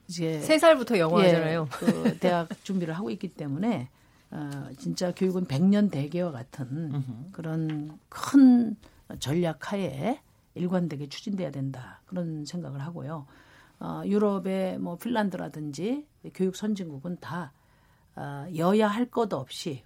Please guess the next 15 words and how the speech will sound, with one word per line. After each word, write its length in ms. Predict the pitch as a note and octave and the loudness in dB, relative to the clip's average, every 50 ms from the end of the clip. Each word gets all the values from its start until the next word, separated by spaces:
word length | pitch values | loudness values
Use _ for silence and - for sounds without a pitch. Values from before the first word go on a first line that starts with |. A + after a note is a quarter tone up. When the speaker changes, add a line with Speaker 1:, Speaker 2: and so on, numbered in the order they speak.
| _ | _
Speaker 1:
국민적 540 | _ - G3+ G#3+ A3+ A#3 A#3 A3+ G#3+ A3+ A3 - | _ 6 8 8 8 8 8 6 4 0 -2 -4
합의를 420 | - - - - - C#4+ D4 C4 | -10 -10 -2 0 2 2 2 0
통해서, 580 | - - G3 E3 B2 - - - G#3 B3+ D4 - _ _ _ _ _ _ _ _ _ - | 0 -4 -6 -6 -6 -8 -6 -2 -2 -2 -2 -4 _ _ _ _ _ _ _ _ _ -14
어, 600 | - C#3+ C3+ B2+ B2+ C3 C3 B2+ B2+ C3+ C3+ C3 - _ _ _ | -10 -8 -6 -6 -6 -6 -8 -8 -10 -12 -14 -14 -16 _ _ _
정권이 340 | - - F#3 F#3+ G#3 A3 A3+ A#3 | -4 -2 0 2 4 4 2 2
바뀌어도 520 | - - - - C#3 C3+ F3 F#3+ D3 - _ _ _ _ _ _ _ _ _ _ _ - | 0 -6 -8 -8 -6 -4 -4 -6 -6 -8 _ _ _ _ _ _ _ _ _ _ _ -8
입시제도가 500 | F#3 F3+ - - - - - E3 D3+ D#3+ | -8 -6 -6 -4 -6 -6 -6 -6 -8 -12
바뀌지 400 | - C3 B2 - - F3+ - E3+ | -10 -12 -12 -12 -12 -10 -8 -8
않는 300 | C#3 B2+ C3+ C#3 D#3 D3+ | -8 -6 -8 -8 -8 -10
그런 220 | - - D#3 D3+ | -12 -12 -10 -8
일관성을 600 | C3+ D#3+ F#3+ G3+ G#3 F#3+ F3 - - D3+ D3+ D3+ | -4 0 0 2 2 0 0 -2 -4 -6 -6 -6
유지했다는 520 | C#3 C#3+ C#3 - D3+ C#3+ - C3 C3 C3 C3 | -8 -8 -8 -10 -12 -12 -10 -10 -10 -8 -8
게 140 | C#3 C#3+ C#3 - - _ - | -10 -12 -14 -16 -20 _ -2
공통된 500 | - F#3 G3 - F#3 F3 D#3+ C#3+ B2 C3 | 2 2 2 2 0 -2 -2 -2 -4 -6
특징이에요. 600 | - - - - - A#3+ A3+ F3 C3 B2+ C3 B2+ | -8 -10 -10 -4 0 0 0 0 -2 -6 -10 -14